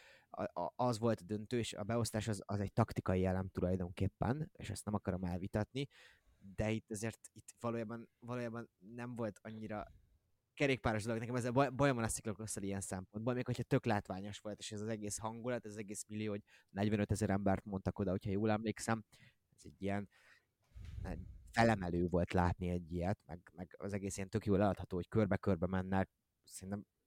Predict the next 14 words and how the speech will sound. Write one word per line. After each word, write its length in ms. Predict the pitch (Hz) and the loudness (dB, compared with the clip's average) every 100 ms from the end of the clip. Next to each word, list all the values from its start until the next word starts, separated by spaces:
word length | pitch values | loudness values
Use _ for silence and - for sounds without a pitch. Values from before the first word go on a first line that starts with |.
| _ _ | _ _
nagyobb 320 | 120 120 110 | 2 2 6
potenciált 680 | 131 - 110 104 107 101 110 | 4 4 -2 0 0 0 -2
is 120 | - | 0
lehetne 340 | 110 101 101 | 0 2 0
ebbe 220 | 98 98 | 0 2
belelátni, 640 | 101 104 101 101 101 107 104 - - - - _ 104 | 2 4 4 4 2 -2 -6 -6 -14 -18 -18 _ -2
hogy 120 | 107 - | -2 -2
elviszik 560 | - 123 117 101 113 - _ - | 4 6 6 4 0 -4 _ -12
külvárosoknak 1160 | - 117 110 104 104 101 98 110 - 104 101 - | 0 4 6 6 4 4 0 -2 -4 -6 -6 -10
a 60 | 98 _ | -20 _
parkjaiba, 800 | 107 101 - 101 98 85 101 104 | 4 4 2 2 2 2 0 0
így 140 | 98 | 0
leegyszerűsítve, 1000 | 101 98 - - 95 95 104 92 107 107 | 0 -2 -2 -2 -2 0 -4 2 2 2
hogy 140 | 65 | -2